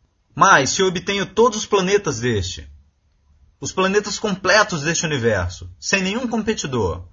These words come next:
ainda assim, a perplexidade que apareceu em minha mente não pode ser mitigada. Assim, agora, veja que tipo, que tipo de responsabilidade é dada a Krishna.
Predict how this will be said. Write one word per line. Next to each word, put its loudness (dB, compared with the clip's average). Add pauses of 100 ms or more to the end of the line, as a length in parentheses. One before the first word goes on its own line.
ainda 2
assim, -2 (640)
a 0
perplexidade 4
que 2
apareceu 2
em -2
minha 2
mente -2 (140)
não 0
pode 2
ser -2
mitigada. -6 (1700)
Assim, -2
agora, 4 (100)
veja 2
que -4
tipo, -2
que -6
tipo -4
de 0
responsabilidade 2
é 2
dada 0
a -6
Krishna. -10